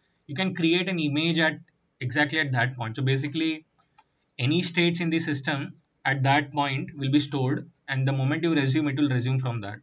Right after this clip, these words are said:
Yeah, so I'll just show you what, what do I mean. So I'll just create here a,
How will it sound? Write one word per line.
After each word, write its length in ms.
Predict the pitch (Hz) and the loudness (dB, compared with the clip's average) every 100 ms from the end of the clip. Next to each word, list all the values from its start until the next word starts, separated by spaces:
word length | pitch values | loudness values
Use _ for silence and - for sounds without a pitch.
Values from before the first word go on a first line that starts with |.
| - | -10
Yeah, 160 | 127 190 - | -10 -10 -12
so 120 | - | -6
I'll 80 | 135 | -2
just 180 | 143 147 | -2 -2
show 120 | 143 | -4
you 140 | 135 | -2
what, 240 | 123 120 117 | -2 -4 -6
what 180 | 123 117 | -6 -4
do 120 | 120 | -4
I 80 | 117 | -6
mean. 320 | 113 156 - _ _ _ _ _ _ _ _ _ _ | -8 -10 -14 _ _ _ _ _ _ _ _ _ _
So 500 | - 151 139 139 - - - | -6 -2 -2 -4 -10 -16 -4
I'll 180 | 190 147 | 2 2
just 200 | 170 170 | 2 0
create 280 | 156 160 151 | 0 2 0
here 240 | 156 156 | -2 0
a, 220 | 147 151 | 0 -2